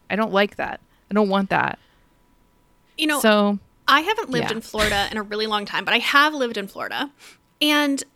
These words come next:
Speaker 2: I don't remember it being that bad because I feel like in Florida in the summer, you're just not outside. You go from your air-conditioned house to your air-conditioned car to your air-conditioned destination,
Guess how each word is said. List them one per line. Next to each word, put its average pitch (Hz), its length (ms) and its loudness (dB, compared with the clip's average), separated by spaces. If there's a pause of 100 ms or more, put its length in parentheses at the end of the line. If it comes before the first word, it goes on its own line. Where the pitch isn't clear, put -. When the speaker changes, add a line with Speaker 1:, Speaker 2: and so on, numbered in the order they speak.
(160)
Speaker 2:
I 294 200 -2
don't 571 200 6
remember 269 280 4
it - 160 -4
being 220 280 -6
that 196 260 -4
bad 247 500 -4 (320)
because 285 800 0 (100)
I 285 140 -2
feel 415 320 -2
like 349 260 -2
in 262 100 0
Florida 262 400 -2
in 214 80 -10
the 214 80 -6
summer, 220 540 -2 (240)
you're 262 220 -2
just 311 180 -2
not 220 240 -2
outside. - 640 0
You 240 40 -8
go 226 140 -2
from 226 160 -6
your 220 180 -6
air-conditioned 254 540 -6
house - 540 -4 (580)
to - 160 -2
your 226 120 2
air-conditioned 233 520 -2
car 190 400 0
to - 120 -6
your 214 100 -2
air-conditioned 233 520 -6
destination, 247 720 -6